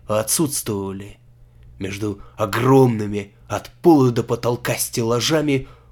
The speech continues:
размещались столы, за которыми мы работали стоя. В библиотеке не было стульев, да и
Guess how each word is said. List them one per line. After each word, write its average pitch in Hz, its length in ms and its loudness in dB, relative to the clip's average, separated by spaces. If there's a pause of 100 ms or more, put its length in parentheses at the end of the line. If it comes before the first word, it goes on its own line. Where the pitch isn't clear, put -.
(100)
размещались 113 720 -2
столы, 131 560 -2 (360)
за 101 140 -6
которыми 104 500 -4 (100)
мы 113 200 0
работали 113 600 0
стоя. 104 680 -4 (680)
В 98 160 -8
библиотеке 135 680 2
не 143 280 2
было 143 300 0
стульев, 101 840 -4 (400)
да 113 180 0
и 160 220 0